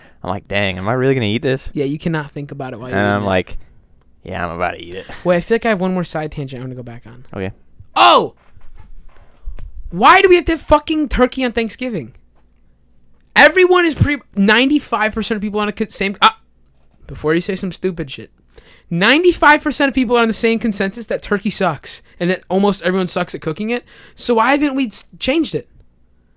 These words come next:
Speaker 2: Why haven't we moved to any other thing? Like, why can't we switch, why can't we switch to burgers?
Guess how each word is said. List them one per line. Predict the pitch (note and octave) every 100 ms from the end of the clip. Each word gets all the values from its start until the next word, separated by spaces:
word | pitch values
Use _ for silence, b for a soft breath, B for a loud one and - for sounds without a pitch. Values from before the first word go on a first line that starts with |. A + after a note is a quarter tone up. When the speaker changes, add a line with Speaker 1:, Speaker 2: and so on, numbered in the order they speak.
| _
Speaker 2:
Why | C#3+ F#3+
haven't | C#4+ C#4+
we | C#4+
moved | B3 A#3 C4+ A3+
to | - G3+
any | A#3 B3+ A#3+
other | G#3 G#3 G#3+ E3+
thing? | C3+ G#3 G#3+ B2+
Like, | D#3 F3
why | F3+
can't | - C#4+
we | C4
switch, | C#4 - B B B - _ - -
why | -
can't | F4+ F4
we | E4
switch | D4+ -
to |
burgers? | G3 A#3 G#3 C#3 -